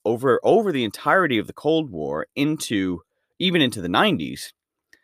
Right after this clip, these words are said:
while American taxpayers would be spending money to fund the D E A, the Drug Enforcement Agency,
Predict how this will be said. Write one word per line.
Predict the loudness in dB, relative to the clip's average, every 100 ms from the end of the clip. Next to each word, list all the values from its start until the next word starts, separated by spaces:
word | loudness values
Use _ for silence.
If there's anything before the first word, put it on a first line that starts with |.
| _ _ _ _ _ _ _ _ -10
while | 4 6 8 6 4 0 -2
American | 0 4 6 4 2 -2 -2 -6 _ -6
taxpayers | -4 -4 -4 -6 -6 -6 -8
would | -10 -6
be | -4
spending | -4 -2 0 0 -4 -4 -8 -14 _ _ -6
money | 0 2 2 -4 -10 _ _ _ _ -8
to | -8
fund | -2 2 2 0
the | -2 -2
D | -2 -2 0
E | 0
A, | 0
the | -4
Drug | 0 -2 0
Enforcement | -4 -4 -4 -6
Agency, | -6 -8 -8 -6 -6